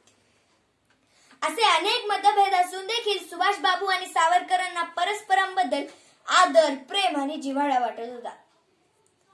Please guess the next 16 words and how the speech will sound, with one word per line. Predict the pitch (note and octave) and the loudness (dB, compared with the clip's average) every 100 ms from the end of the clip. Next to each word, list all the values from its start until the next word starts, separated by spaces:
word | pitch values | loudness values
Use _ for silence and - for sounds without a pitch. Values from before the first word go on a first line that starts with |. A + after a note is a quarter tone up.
| _ _ - | _ _ -8
याचं | C#4+ F4 | -2 0
मुख्य | D4 F#4+ G#4 A4 | 0 -4 -6 -4
कारण | G#4+ G#4+ F4+ F4 E4+ | 0 2 2 2 2
दोघांनाही | D#4 D#4+ F#4+ F#4 F4+ F4+ | 0 2 0 -2 -6 -6
जाणीव | A#3+ D4 D4 G#4 G4+ | -6 -4 -4 -4 0
होती | D#4+ D#4 F#4+ - _ _ - | 0 -2 -12 -12 _ _ -2
की | |
आपले | E4 F4 F#4 D#4+ | 0 0 0 0
मार्ग | C#4+ D#4+ F#4+ G4+ | 2 0 0 -2
वेगवेगळे | F#4 F4 D4 E4+ C#4+ D#4+ | 0 0 0 -4 -2 0
असले | D4+ D#4 D#4 D4 | 0 -2 -6 -6
तरी | C#4 C#4+ | -6 -2
आपले | C4+ C4+ C4+ | -2 -2 -6
उद्दिष्ट | A#3+ B3+ - E4+ E4+ | -6 -12 -8 -6 -6
समान | C4+ A#3+ A#3+ | -8 -8 -12
आहे, | A#3+ | -14